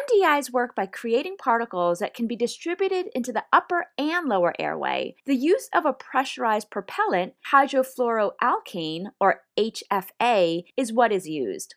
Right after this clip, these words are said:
Keep in mind that how well an aerosolized drug works, in other words, how well it's distributed in the airway, depends on the size of the particle. Very small particles, one to five micrometers,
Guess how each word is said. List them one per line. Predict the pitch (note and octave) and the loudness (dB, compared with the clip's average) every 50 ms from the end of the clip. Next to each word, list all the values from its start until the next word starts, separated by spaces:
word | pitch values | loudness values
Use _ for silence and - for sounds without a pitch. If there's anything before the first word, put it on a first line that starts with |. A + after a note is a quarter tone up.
| _ _ - | _ _ -2
Keep | - A#4 B4 C5 B4 A4+ | 2 4 4 6 4 4
in | F#4 | 4
mind | D4+ C#4 C#4 C#4 C#4 C#4+ C4 | 4 6 6 6 4 4 2
that | A#3+ F#3+ - | 2 0 0
how | - - - - F4+ G4+ G#4+ G4 | -2 -4 2 4 4 4 4 4
well | F#4 E4 D#4+ D#4+ D#4 | 4 4 6 6 4
an | C#4 A#3+ A#3 - | 2 -2 -2 -2
aerosolized | A3 A3 A3+ A3+ - A3+ G#3 G3+ G3 G3 F#3 - | -2 -2 -2 -2 -4 -2 2 2 2 2 0 -2
drug | - G3+ G3+ F#3+ F#3 | -2 2 2 2 2
works, | F#3+ G#3 D4 D#4+ C4 A3 A3 - - - - - _ - | 0 -2 0 2 2 2 0 -2 -8 -14 -14 -10 _ 0
in | A#3 A3+ | 2 4
other | G#3 G3+ G3 F#3+ | 4 4 4 2
words, | E3+ F3 F3 E3+ E3+ E3+ E3+ - - _ _ _ - | 2 2 2 4 4 2 0 -4 -12 _ _ _ -6
how | - - C#4 B3+ | 0 4 4 4
well | B3+ A3 A3 G#3 G3 F#3+ | 6 4 2 2 2 0
it's | F#3 - - | -2 -6 -6
distributed | - G3 F#3 - - - - D#4 F#4+ - D#4+ A#3 F#3+ F#3 F3+ F3+ | -4 -4 -4 -4 -6 -10 -8 -8 -6 -4 -2 0 4 4 4 4
in | E3+ - F3+ F3+ | 4 2 -2 -6
the | F3 - | -4 -4
airway, | - E3+ E3 E3 D#3 D#3+ D#3 D#3 D#3 D#3+ D#3+ - _ - | -2 -2 -2 0 0 0 0 0 0 -2 -4 -8 _ -8
depends | - D4 C4+ - - - G#4 A#4 B4 B4 - - | -8 -8 -8 -8 -4 0 0 0 0 -2 -4 -2
on | - C#4+ C#4 | 0 0 0
the | B3 A#3 | 0 -2
size | - - G#3 F#3+ F#3 F#3+ G3 - | -2 0 2 4 4 2 2 -2
of | - - | -4 -6
the | F3 | -6
particle. | F3 - - E3+ D#3+ D#3+ D#3+ - - B2 F#2+ - - _ _ _ _ _ _ - | -6 -4 -2 0 0 0 0 -2 -4 -4 -4 -4 -4 _ _ _ _ _ _ -4
Very | A3+ E4 A4+ C#5+ C#5 A#4 | 0 2 4 6 6 4
small | - - D4+ B3 A#3+ A#3+ | 4 4 4 4 4 4
particles, | - - G#3+ G3+ G#3 G#3 G#3 G3+ G3+ G3+ G3 - - | 4 2 4 4 2 2 2 2 2 2 2 -2 -8
one | F3+ F3+ G#3+ A#3 A#3 B3 B3 | -4 0 2 4 4 4 2
to | A#3 B3 | -2 -4
five | G#3+ - - G3 F#3+ F#3 F3+ | -4 0 4 4 4 4 2
micrometers, | G3 G#3 A#3+ D4 F#4+ F#4 - A3 G3 F#3 F3 E3 E3+ E3 E3 E3+ F3+ G3 - - | 0 0 0 0 0 -2 -6 -4 -4 -2 -2 0 0 2 2 2 2 0 -4 -10